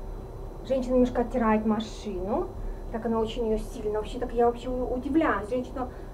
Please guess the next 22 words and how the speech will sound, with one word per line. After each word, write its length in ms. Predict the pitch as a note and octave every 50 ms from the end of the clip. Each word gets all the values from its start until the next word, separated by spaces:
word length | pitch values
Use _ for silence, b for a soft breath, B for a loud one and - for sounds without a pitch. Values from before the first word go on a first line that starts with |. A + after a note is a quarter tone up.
| B B
так 220 | - B3+ B3+ A#3+ -
сильно 480 | - - - C#4 B3+ B3 A3+ A3 G#3+ G#3+
трёт 400 | - B3+ B3+ C4 A3+ G3+ F#3+ -
эту 160 | A#3 - A3
машину, 520 | G#3 A3 A3 A3 - - - E4+ G4 E4
такая 180 | - - A#3 A3+
блондинка, 720 | G3 A3+ B3 B3 B3 A#3+ A#3+ - A3+ G#3+ F#3+ F3 - F3+ D#3+ B B B B B B
на 80 | A#3 A#3
такой 280 | A#3+ A#3+ B3 B3+ B3+
жаре 360 | - - D#4+ C#4+ C4 C4 A#3+
пятьдесят 460 | A#3+ - G#3+ G3+ G#3+ - - A#3 A3+ A3+
градусов, 520 | B3 B3+ B3 A3 G#3 F#3+ - - - -
она 120 | G#3 G#3+
прям 260 | G#3+ - B3 A#3+ A#3 A3+
трёт 380 | - - C#4+ C#4 F4+ G4+ G4+ G4
эту 160 | C4+ B3 A3+
белую 380 | G3 A#3+ C4 D4 D#4 D4+ C#4+
машину, 640 | C4+ C4 - C#4 - - - B3+ A#3 G#3 F3 E3+ D#3+ - - - - - - - - - - - - - -
крышу. 420 | - - C4 - - - - - - - - - - - - - - - - - - - - - -
Вот 100 | B3 B3
это 160 | A#3 - -
вот. 140 | - -